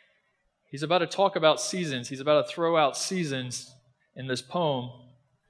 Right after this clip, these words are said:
but the ultimate desire is to show us that life is made up of these periods of time, right? And he has each for a reason, each period of time for a reason,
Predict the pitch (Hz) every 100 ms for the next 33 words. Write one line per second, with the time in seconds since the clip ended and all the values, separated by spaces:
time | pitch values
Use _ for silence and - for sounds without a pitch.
0 | _ _ _ 135 135 139 160 175 175 165
1 | 147 127 117 131 147 135 120 - 117 -
2 | 147 139 - 120 123 127 147 143 131 135
3 | 135 131 123 120 113 - 175 165 151 131
4 | 117 - 135 120 104 101 _ _ _ _
5 | _ - 107 104 - _ _ _ _ _
6 | 120 127 143 135 127 151 160 151 - 131
7 | 123 131 123 107 98 147 147 - - 156
8 | 139 120 - 127 120 120 110 110 117 107